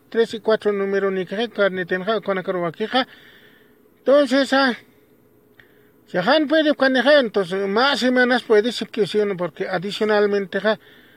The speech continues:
cobra sin puede ser que ni si uca semana na ca, jepa semana na ca, ja, ni cha. Quizá gilatanaka, cuyacanaka. Bueno, kamawa,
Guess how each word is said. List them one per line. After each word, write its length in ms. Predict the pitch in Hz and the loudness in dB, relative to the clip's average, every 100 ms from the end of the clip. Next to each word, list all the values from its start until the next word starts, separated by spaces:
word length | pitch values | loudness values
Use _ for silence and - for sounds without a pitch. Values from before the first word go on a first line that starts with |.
| _ _ _ | _ _ _
cobra 340 | - 180 202 202 | -4 0 2 0
sin 220 | 226 196 | 0 2
puede 260 | 214 220 | 2 2
ser 160 | 214 254 | -2 -6
que 220 | - 220 | -2 0
ni 180 | 208 196 | 0 -2
si 120 | 220 | -2
uca 280 | 233 196 202 | -6 -2 -4
semana 420 | - 196 180 180 | -2 -4 -2 -2
na 100 | 180 | -2
ca, 160 | 220 202 | 0 -2
jepa 280 | - 170 196 | -2 -6 -4
semana 380 | 202 185 175 | -4 -4 -4
na 80 | 170 | -2
ca, 180 | 185 208 | 0 0
ja, 120 | 147 | 0
ni 100 | 147 | -4
cha. 260 | - 214 - _ _ _ _ _ _ _ _ _ _ | -4 -4 -6 _ _ _ _ _ _ _ _ _ _
Quizá 480 | - 196 185 214 175 | -6 -6 -2 -4 -4
gilatanaka, 720 | 180 165 160 175 190 - 185 | -4 -4 -4 -4 -4 -6 -12
cuyacanaka. 640 | - 165 151 160 139 147 | -6 -4 -4 -4 -6 -6
Bueno, 300 | 139 160 170 | -8 -6 -8
kamawa, 560 | - 202 208 214 214 | -6 -4 0 2 0